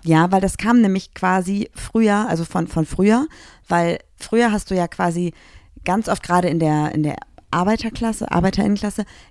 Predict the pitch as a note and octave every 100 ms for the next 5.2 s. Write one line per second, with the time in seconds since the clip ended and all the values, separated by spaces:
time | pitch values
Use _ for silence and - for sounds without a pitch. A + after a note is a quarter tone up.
0 | - F3 F3 A#3 - - - - D#3+ D#3
1 | - F#3+ G3+ G#3 G3 - G3 F#3+ G#3 F3+
2 | - F3+ - G3+ G#3 F#3+ F3+ F3+ D3 D3
3 | - E3 - E3 E3 E3+ E3 E3+ F3 E3+
4 | D#3+ D#3 F3 - D#3+ D#3+ G#3+ A3+ A3 -
5 | A#3+